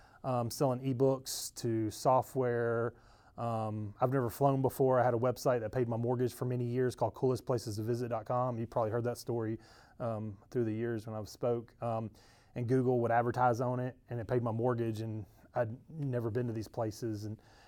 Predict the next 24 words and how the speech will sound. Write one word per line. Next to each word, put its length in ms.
um, 260
people 260
find 180
that, 140
that 160
story 280
fascinating. 640
So 120
I've 60
done 120
a 60
lot 100
of 80
stuff 220
online. 500
Um, 540
so 340
two 180
thousand 320
fourteen-ish, 1300
Jonathan 480
told 220
me 100
about 440